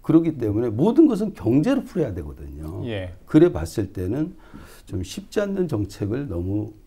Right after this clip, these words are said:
Speaker 1: 내고 있다.
Speaker 2: 예.
Speaker 1: 그런 생각이 듭니다.
Speaker 2: 주변에 공급량이 많은 지역에 속하기 때문에
Speaker 1: 예.
Speaker 2: 이제 사업성을 확보하기 위한 집값이 좀
Speaker 1: 예.
Speaker 2: 불리하다.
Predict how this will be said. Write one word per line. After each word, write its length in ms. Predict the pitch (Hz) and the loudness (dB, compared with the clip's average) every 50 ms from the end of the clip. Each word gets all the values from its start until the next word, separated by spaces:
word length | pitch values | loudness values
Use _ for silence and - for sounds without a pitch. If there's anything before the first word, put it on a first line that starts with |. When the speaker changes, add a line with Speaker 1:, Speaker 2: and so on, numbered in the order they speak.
| - - - | -20 -10 -4
Speaker 1:
내고 320 | 101 123 147 160 170 180 | 2 6 6 6 6 4
있다. 400 | 135 107 - - 123 104 87 - - - - | 2 0 0 -4 -4 -4 -4 -6 -10 -16 -12
Speaker 2:
예. 100 | 120 107 101 | -8 -4 -2
Speaker 1:
그런 200 | 127 143 151 156 | 0 2 2 0
생각이 300 | 156 156 156 151 143 143 | 0 0 -2 -2 -2 -4
듭니다. 400 | - 92 90 113 113 107 - - - - | -6 -10 -10 -12 -14 -18 -20 -20 -20 -14
Speaker 2:
주변에 320 | - - 135 160 170 175 - | -8 -6 -2 -2 -2 -2 -2
공급량이 1300 | - 139 135 147 165 160 160 156 151 151 151 147 147 143 139 139 147 160 160 156 147 127 117 - - - - - - - - - | -2 -2 -2 -2 -2 -4 -2 -2 0 0 0 0 0 -2 -2 -4 -4 -6 -6 -6 -6 -8 -8 -10 -14 -18 -20 -20 -20 -20 -20 -12
많은 760 | - 98 95 101 123 143 165 175 170 170 165 165 160 160 160 | -6 -4 -2 -2 0 0 0 0 -2 -2 -4 -4 -6 -6 -6
지역에 340 | 147 139 143 147 143 135 139 127 | -4 -2 -2 -2 0 -2 -2 -4
속하기 400 | 139 127 - 143 127 120 117 - | -6 -8 -6 -6 -4 -4 -4 -4
때문에 320 | 123 110 101 95 95 110 117 110 98 90 98 | -4 -4 -4 -4 -4 -2 -2 0 0 2 2
Speaker 1:
예. 180 | 98 92 82 80 | 2 2 0 -2
Speaker 2:
이제 100 | 80 110 | -6 -6
사업성을 460 | 101 - 185 196 190 - 190 180 165 | -2 2 2 2 2 0 -2 -2 -2
확보하기 680 | 156 165 165 - 175 170 160 147 165 165 165 147 127 123 | -4 -6 -4 -2 0 0 0 0 -2 -2 -4 -4 -4 -4
위한 480 | 123 127 147 147 143 127 117 110 110 - | -4 -2 -2 -2 -4 -4 -6 -10 -12 -10
집값이 1120 | - - 147 - - - - 160 139 127 120 110 101 - - - - 151 143 127 101 90 101 | -6 -6 -6 -6 -6 -6 0 2 2 2 2 0 -2 -6 -12 -8 -4 -2 0 0 0 0 0
좀 100 | 107 98 | 0 0
Speaker 1:
예. 40 | 90 | 0
Speaker 2:
불리하다. 600 | 92 135 131 135 135 151 175 - 113 98 92 - | 0 -2 -2 -2 -2 -4 -2 -2 -2 -2 -4 -6